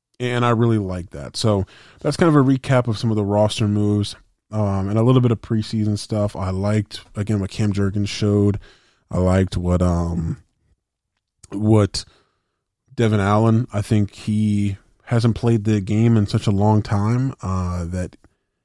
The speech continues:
he needs time to get the hands back. But, I mean, on, I mean, with the speed,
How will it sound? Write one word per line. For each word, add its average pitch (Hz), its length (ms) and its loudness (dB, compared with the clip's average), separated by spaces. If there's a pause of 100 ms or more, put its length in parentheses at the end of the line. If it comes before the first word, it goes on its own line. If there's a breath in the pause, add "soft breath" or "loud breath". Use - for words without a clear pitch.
(340)
he 117 140 -2
needs 117 280 4
time 110 440 0 (200)
to 98 520 0
get 98 160 -6
the 101 60 -2
hands 107 280 2
back. 113 340 -2
But, 92 160 -6
I 82 60 -6
mean, 95 200 -2
on, 98 440 -4
I 104 40 -12
mean, 92 180 -10
with 101 100 -6
the 110 80 -4
speed, 113 540 2